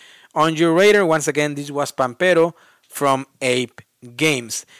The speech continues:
Let's move into the other game right now, which is another, once again, another review game that I was sent completely free.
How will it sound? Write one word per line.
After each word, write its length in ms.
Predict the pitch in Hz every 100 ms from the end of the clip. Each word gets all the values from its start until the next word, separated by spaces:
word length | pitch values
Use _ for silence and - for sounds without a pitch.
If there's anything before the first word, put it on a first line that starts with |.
| _
Let's 320 | 131 170 226
move 240 | 185 233 262
into 200 | 214 185
the 120 | 165
other 160 | 180 165
game 240 | 170 180
right 180 | 156 147
now, 200 | 143 156
which 180 | 151 -
is 120 | 156
another, 280 | 151 160 160
once 160 | 156
again, 160 | 147 147
another 260 | 139 190
review 360 | 190 151 139 170
game 360 | 151 165 185 180 - - _
that 120 | 139
I 100 | 143
was 180 | 147 147
sent 520 | - - 175 170 156
completely 560 | - 139 127 202 247 226
free. 440 | - 190 180 185